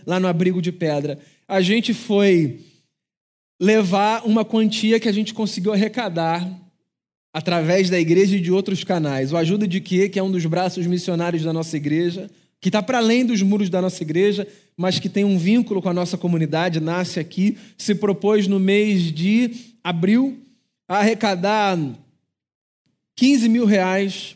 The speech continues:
para doar pro abrigo. Porque todo ano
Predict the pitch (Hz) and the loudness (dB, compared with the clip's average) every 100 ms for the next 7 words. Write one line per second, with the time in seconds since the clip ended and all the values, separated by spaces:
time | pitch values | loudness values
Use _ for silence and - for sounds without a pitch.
0 | _ 185 185 190 185 180 185 160 147 127 | _ -2 0 2 0 -2 -2 -2 -2 -4
1 | 135 - _ _ _ _ _ _ _ _ | -6 -16 _ _ _ _ _ _ _ _
2 | _ _ _ _ _ 175 175 214 262 277 | _ _ _ _ _ -6 -2 -2 0 2
3 | 269 233 269 269 | 2 2 2 0